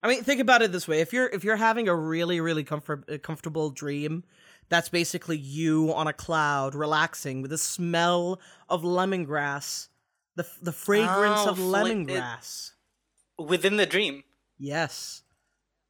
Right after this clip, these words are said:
Speaker 2: Huh. That's just virtual reality, but an upgraded version.
Speaker 1: Yeah.
Speaker 2: Okay.
Speaker 1: So,
Speaker 2: I could
Speaker 1: if
Speaker 2: see that working.
Speaker 1: if the smell of lemongrass runs out within the dream, then you know that it's about to end.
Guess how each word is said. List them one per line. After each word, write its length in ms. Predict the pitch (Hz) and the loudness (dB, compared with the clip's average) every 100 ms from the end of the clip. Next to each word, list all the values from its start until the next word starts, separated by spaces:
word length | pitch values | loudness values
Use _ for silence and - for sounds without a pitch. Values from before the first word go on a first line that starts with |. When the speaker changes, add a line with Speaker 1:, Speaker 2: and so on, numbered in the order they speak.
| _ _ - | _ _ -2
Speaker 2:
Huh. 220 | 320 156 - _ _ _ _ _ | -2 -2 -6 _ _ _ _ _
That's 180 | 170 175 | 0 0
just 180 | 160 - | -4 -2
virtual 320 | 160 151 151 | -2 -2 -2
reality, 520 | 143 139 160 165 131 - _ | 0 2 2 -2 -12 -14 _
but 260 | 143 156 139 | -2 -2 -2
an 120 | 139 | -8
upgraded 480 | 139 - 165 139 120 | -8 -2 0 0 -2
version. 400 | 139 147 139 135 _ _ _ _ | -4 -4 -8 -14 _ _ _ _
Speaker 1:
Yeah. 340 | 120 147 156 131 _ _ | -4 0 0 -2 _ _
Speaker 2:
Okay. 200 | 254 - | -8 2
Speaker 1:
So, 300 | 247 254 220 - _ _ _ _ | 6 6 4 0 _ _ _ _
Speaker 2:
I 100 | 311 | 2
could 140 | 330 | 4
Speaker 1:
if 140 | 285 381 | 6 6
Speaker 2:
see 120 | 175 | 4
that 220 | 143 135 | 4 2
working. 380 | 131 127 180 220 - _ _ - | 0 -4 -4 -8 -16 _ _ 0
Speaker 1:
if 240 | 339 381 | 2 2
the 100 | 285 | 0
smell 320 | - 240 226 | 0 2 4
of 80 | 208 | 4
lemongrass 680 | 165 214 262 208 160 156 - | 4 2 2 2 2 2 0
runs 360 | 143 147 139 151 | -2 -2 -2 0
out 420 | 175 214 180 233 _ _ | 6 6 6 2 _ _
within 340 | 143 143 135 | -4 -2 -2
the 60 | 135 | -4
dream, 500 | 131 147 139 170 233 - - | -4 -2 -2 -4 -8 -18 -4
then 180 | 196 220 | 2 4
you 220 | 233 269 | 6 4
know 380 | 254 226 262 220 | 4 4 4 4
that 160 | 165 151 | 2 -2
it's 160 | 147 | -2
about 300 | 147 135 139 | -4 -2 -4
to 140 | - - | -4 -4
end. 320 | 160 120 123 | -4 -4 -10